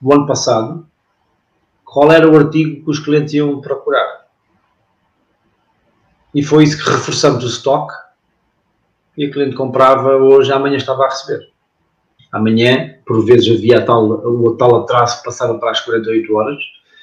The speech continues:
mas percebemos rapidamente, muito cedo logo, o ano passado em março, qual seria o artigo que o cliente ia precisar. E qual era aquele artigo que o cliente não iria comprar.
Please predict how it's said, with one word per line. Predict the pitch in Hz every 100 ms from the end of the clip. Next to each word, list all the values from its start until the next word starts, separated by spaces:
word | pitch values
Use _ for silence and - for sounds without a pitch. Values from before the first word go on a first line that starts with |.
| _ _ -
mas | 127 135 135 135 131 131 131 117 - 127 123
percebemos | - 127 143 143 -
rapidamente, | 139 147 131 135 123 147 -
muito | 147 185
cedo | - 165 156 123
logo, | 127 123 - - _
o | 127
ano | 135
passado | 139 143 135
em |
março, | 123 131 135 - - _ _ _ _ _ _ _
qual | 156
seria | 151 160 165
o | 151
artigo | 127 165 156
que | -
o |
cliente | 139 156 147 143
ia | 135
precisar. | - - 107 92 - _ _ _ _
E | 147
qual | 147 156
era | 170 170
aquele | 170 175 175
artigo | 160 185 185 196
que | 185
o | 175
cliente | 180 190 180 180
não | 190
iria | 196 190 196 180
comprar. | 185 190 202 139